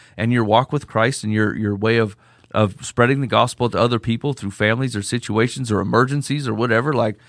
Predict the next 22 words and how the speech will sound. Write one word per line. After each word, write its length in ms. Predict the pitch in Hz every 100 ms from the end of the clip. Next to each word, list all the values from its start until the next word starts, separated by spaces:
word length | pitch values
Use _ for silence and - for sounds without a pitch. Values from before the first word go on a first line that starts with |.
| - _ _ _
yeah, 240 | - 143 90
as 140 | 101
much 240 | 117 175 180
as 140 | 135
you 100 | 151
can 160 | 151 127
let 160 | 131
them 160 | 135 127
be 100 | 113
privy 320 | - 120 135
to 60 | 131
all 180 | 127
that, 220 | 127 127 -
I 100 | 113
would, 160 | 113 -
I 140 | 101
would 240 | 107 101 95 - _
encourage 420 | 110 101 127 107
you 80 | 98
to 120 | 95 85
do 180 | 92
it. 140 | 67